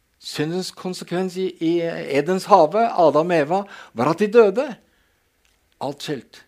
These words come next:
er det det handler om. Fra Guds livgivende kraft og fra hans kjærlighet.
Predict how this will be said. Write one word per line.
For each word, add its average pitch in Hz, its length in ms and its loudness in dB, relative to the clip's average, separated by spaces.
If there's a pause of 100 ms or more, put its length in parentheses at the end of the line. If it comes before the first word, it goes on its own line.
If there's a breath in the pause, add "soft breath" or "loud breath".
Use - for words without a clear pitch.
er 127 160 -12
det 113 100 -6
det 117 80 -12
handler 123 360 -14
om. - 60 -20 (1600)
Fra 185 340 4
Guds 196 460 -6
livgivende 160 960 -2
kraft - 540 -4 (340 soft breath)
og 160 200 2
fra 143 260 4
hans 185 180 -2
kjærlighet. 180 800 2